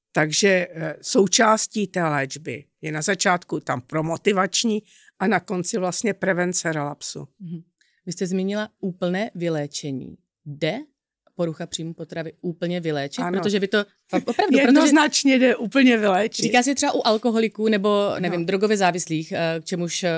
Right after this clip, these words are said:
Speaker 2: bývají tyhle poruchy často přirovnávány.
Speaker 1: Mhm.
Speaker 2: Takže vlastně to úplné vyléčení neexistuje, že musí ty lidé jakoby v-,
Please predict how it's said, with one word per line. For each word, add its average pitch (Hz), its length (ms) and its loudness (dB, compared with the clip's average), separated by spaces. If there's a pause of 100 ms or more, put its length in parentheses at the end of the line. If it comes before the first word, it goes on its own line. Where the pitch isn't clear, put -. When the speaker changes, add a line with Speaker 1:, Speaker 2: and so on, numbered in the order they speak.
(140)
Speaker 2:
bývají 170 320 -4
tyhle 170 360 -4
poruchy 175 420 -6
často 180 260 -6
přirovnávány. 160 760 0
Speaker 1:
Mhm. - 140 -14 (220)
Speaker 2:
Takže 202 220 2
vlastně 226 340 0
to - 160 -6
úplné 240 420 0
vyléčení 240 420 2
neexistuje, 156 640 -2
že 180 120 -4
musí 214 200 -2
ty 240 100 -4
lidé 233 160 0
jakoby 220 320 0
v-, - 120 -14